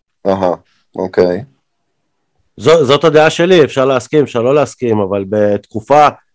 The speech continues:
Speaker 2: אם שון גולדברג היה בלם, בתקופה שיש לך את אלון מזרחי, ואת חיים רביבו, וברקוביץ', וכל הכוכבים של אז,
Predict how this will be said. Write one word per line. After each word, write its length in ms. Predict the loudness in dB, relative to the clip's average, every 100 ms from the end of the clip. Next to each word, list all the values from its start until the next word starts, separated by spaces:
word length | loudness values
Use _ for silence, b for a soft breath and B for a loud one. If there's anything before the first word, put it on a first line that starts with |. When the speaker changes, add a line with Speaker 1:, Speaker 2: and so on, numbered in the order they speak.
| 0
Speaker 2:
אם 120 | 0
שון 240 | 2 0
גולדברג 520 | 0 0 0 2 -2 -2
היה 200 | -4 -2
בלם, 380 | 0 0 0
בתקופה 420 | -4 -10 -8 -6 -4
שיש 240 | -4 -6
לך 80 | -6
את 120 | -6 -4
אלון 220 | -4 -2
מזרחי, 800 | -4 -4 -4 -4 -8 -8 -6 -6
ואת 180 | -8 -6
חיים 240 | -2 -2
רביבו, 640 | -2 -2 -2 -2 -2 -4 0
וברקוביץ', 920 | -2 2 0 0 -6 -4 -6 -8 -6 -4
וכל 680 | -2 -4 _ _ _ 2
הכוכבים 560 | 4 2 0 2 2 2
של 220 | 0 -2
אז, 260 | -2 -4